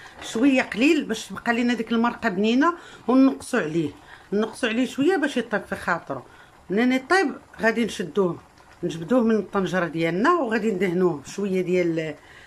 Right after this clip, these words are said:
الزبده او الزيت. من الاحسن الزبده، الزبده كتلذذ، وغادي ندخلوه الفران. المهم راه غادي نتلاقاو من بعد.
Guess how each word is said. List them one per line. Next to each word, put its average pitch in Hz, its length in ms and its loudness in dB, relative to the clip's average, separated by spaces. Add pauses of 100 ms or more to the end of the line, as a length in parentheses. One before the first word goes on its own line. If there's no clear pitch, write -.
(160)
الزبده 165 600 -2 (680)
او 339 100 4
الزيت. 294 560 2
من 226 120 0
الاحسن 254 400 0
الزبده، 185 380 -2
الزبده 180 300 -4
كتلذذ، 233 520 0
وغادي 226 220 2
ندخلوه 185 340 -2
الفران. 165 320 -2
المهم 294 240 4
راه 294 140 4
غادي 196 180 0
نتلاقاو 147 500 -6
من 139 180 -10
بعد. 120 180 -12